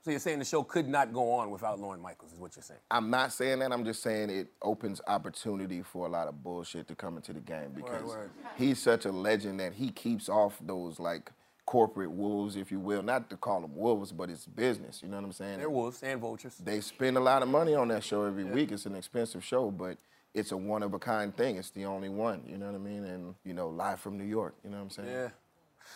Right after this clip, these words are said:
Speaker 1: Are, are you, are you planning for the future? 'Cause you do have your production company. Um,
Speaker 2: Yeah, yeah, yeah, yeah, yeah.
Speaker 1: did you,
Speaker 2: We,
Speaker 1: did
Speaker 2: we,
Speaker 1: you,
Speaker 2: we work it,
Speaker 1: we
Speaker 2: you know
Speaker 1: got
Speaker 2: what I'm saying?
Speaker 1: projects
Speaker 2: Yeah, yeah, yeah.
Speaker 1: together. But, but did you do that because you know S N L is done in a few years?
Speaker 2: No,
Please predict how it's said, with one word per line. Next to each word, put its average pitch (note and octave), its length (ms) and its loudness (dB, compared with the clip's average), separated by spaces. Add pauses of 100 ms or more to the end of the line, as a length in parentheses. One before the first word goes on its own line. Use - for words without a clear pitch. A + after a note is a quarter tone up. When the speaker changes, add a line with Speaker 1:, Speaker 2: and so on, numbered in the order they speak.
(140)
Speaker 1:
Are, C#3 160 10
are C#3+ 160 6
you, D3 180 -2
are C#3 100 8
you D3 140 0
planning F3+ 340 4
for F3+ 120 -4
the E3+ 80 0
future? E3+ 400 -4
'Cause C#3+ 140 -2
you C#3 100 -2
do D#3 120 -2
have D#3 160 6
your C#3 120 2
production A2+ 480 -2
company. G2+ 520 -8
Um, A2 120 -4
Speaker 2:
Yeah, A#2+ 160 6
yeah, - 0 -
yeah, B2 340 2
yeah, D3+ 200 2
yeah. G2 120 -2
Speaker 1:
did B2+ 140 -2
you, C#3+ 80 -2
Speaker 2:
We, F#3 60 -2
Speaker 1:
did E3 60 -4
Speaker 2:
we, D3 60 0
Speaker 1:
you, - 80 2
Speaker 2:
we G3 140 4
work E3+ 280 8
it, C#2+ 80 -10 (100)
Speaker 1:
we C#3 80 -4
Speaker 2:
you E3+ 60 -2
know D3 60 10
Speaker 1:
got - 80 8
Speaker 2:
what - 80 -8
I'm C#3 180 10
saying? C#3 120 6
Speaker 1:
projects G3+ 60 2
Speaker 2:
Yeah, E3+ 80 4
yeah, A#3+ 40 6
yeah. - 160 2
Speaker 1:
together. D3+ 180 -6 (260)
But, C#3 160 0 (120)
but D3 140 0
did D3 160 0
you D#3+ 80 0
do D#3 200 0
that G3 160 10
because D3 300 -2
you B2+ 80 -2
know D3+ 200 0
S G#3+ 180 4
N G#3+ 80 -2
L A3 120 0
is G#3+ 80 0
done G#3+ 200 -2
in A3 80 -2
a G#3 40 -6
few A3+ 160 -8
years? A3+ 300 -8 (160)
Speaker 2:
No, A#2+ 400 8